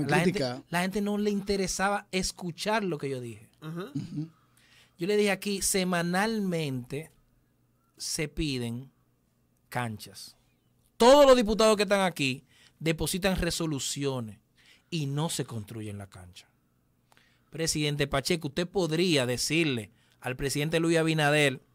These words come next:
Speaker 1: al ministro de, de Deporte, de todas estas resoluciones y ve cuáles se van a construir y cuáles no.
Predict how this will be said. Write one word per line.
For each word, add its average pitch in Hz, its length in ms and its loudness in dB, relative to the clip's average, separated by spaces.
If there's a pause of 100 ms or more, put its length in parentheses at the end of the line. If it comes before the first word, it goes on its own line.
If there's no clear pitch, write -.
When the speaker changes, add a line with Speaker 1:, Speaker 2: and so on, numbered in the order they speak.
(640)
Speaker 1:
al 120 180 -4
ministro 165 520 4
de, 160 360 8
de 156 140 4
Deporte, 151 580 2 (380)
de 170 240 4
todas 233 260 8
estas 247 180 8
resoluciones 214 840 4
y 214 120 2
ve 202 160 2
cuáles 202 300 2
se 214 60 2
van 208 100 6
a 196 60 -2
construir 214 300 2
y - 20 -8
cuáles 220 280 6
no. 247 280 4